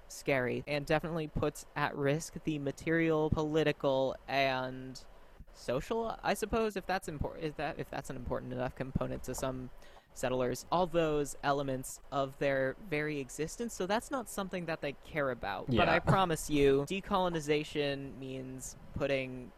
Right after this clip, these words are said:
Speaker 1: the genocide of indigenous people at a halt. If you're listening to this podcast, I'm sure you understand that. If you don't, stick around. We will continue to make that case.
Speaker 2: And again, just to really hammer this point home,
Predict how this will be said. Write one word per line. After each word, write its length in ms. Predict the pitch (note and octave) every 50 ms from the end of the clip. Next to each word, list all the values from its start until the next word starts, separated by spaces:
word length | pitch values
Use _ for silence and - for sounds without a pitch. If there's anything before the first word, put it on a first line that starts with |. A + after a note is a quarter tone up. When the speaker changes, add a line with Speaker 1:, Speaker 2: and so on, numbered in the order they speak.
| - - - -
Speaker 1:
the 80 | C#3+
genocide 600 | C3+ C3 - C#3+ C#3 C#3 C3 - - C#3 B2 B2+
of 80 | C3 B2
indigenous 560 | B2+ B2+ A#2 B2+ B2 - C3 A#2+ A#2+ A#2+ - -
people 420 | - C3+ B2+ - A#2+ A#2+ A#2 - - - - - - - - - -
at 160 | D#3 D#3+ D3+
a 60 | C#3+ C#3
halt. 460 | - D3 D3+ F#3 G#3+ - - - - - - - - -
If 120 | E3 -
you're 120 | F#3 F#3+
listening 400 | E3 E3+ F3 F3 - F3+ E3+ E3+
to 100 | - - E3+
this 160 | E3 E3 -
podcast, 540 | - - E3+ D#3+ D#3+ - - E3 D#3+ D#3+ - -
I'm 140 | D#3 D#3+ D#3
sure 240 | - - D#3+ D#3+ D#3+
you 180 | D#3+ D3+ D3
understand 520 | D3 C#3+ C3+ C3+ - - - D3 E3 F#3+ F#3+
that. 200 | G#3 G3+ G#3 - -
If 100 | - E3 -
you 120 | - C#3+ C#3 - -
don't, 360 | - F#3+ F#3+ F#3 F#3 - - - - - - - _ - - - -
stick 260 | - - - A3+ A3
around. 460 | G3+ E3+ D#3 D#3 D3 C#3 C#3 C#3 C#3
We 160 | C#3 D3 D3+ D3+
will 120 | C#3+ C#3+
continue 400 | - - D3 C#3 - C#3+ C#3+ C#3+
to 80 | C3+ C3+
make 220 | C3 C3 C3 - -
that 180 | B2 A2+ -
case. 400 | - - A2 G2+ F#2 - - - -
Speaker 2:
And 400 | D3+ D#3 D#3+ D#3+ D#3 D#3 D3 - -
again, 540 | D#3+ C#3 C#3+ C#3+ C#3 C3 B2+ B2 B2 B2 - - - - - - - -
just 360 | A#2+ C3 C3 C3 - - -
to 120 | - D3+
really 460 | C#3 B2+ A#2+ A#2 G#2+ A2 A2 A2 A2
hammer 340 | G#2+ - A2 G#2 G2+ G2+ G#2
this 200 | G2 G2+ G2+ -
point 320 | - - G#2+ G2 F#2 D#2+ -
home, 420 | G2 F#2+ F#2+ F#2 F#2 F2+ F2+ F#2